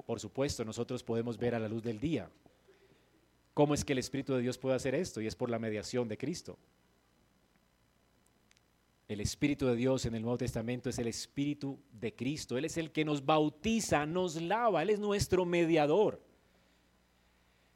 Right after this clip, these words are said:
Marcos uno ocho, Juan dice: "Yo los bautizo a ustedes con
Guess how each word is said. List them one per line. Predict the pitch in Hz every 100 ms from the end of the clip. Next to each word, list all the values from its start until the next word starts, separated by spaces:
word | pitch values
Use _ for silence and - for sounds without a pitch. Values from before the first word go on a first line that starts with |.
| _ _ _ _ _
Marcos | 110 127 127 120
uno | 123 117
ocho, | 165 - 92 90 _ _ _ _ _ _
Juan | - 127 127
dice: | 127 127 120
"Yo | 107 135
los | 147 135
bautizo | 131 117 127 135
a |
ustedes | 117 131 123 120
con | - 123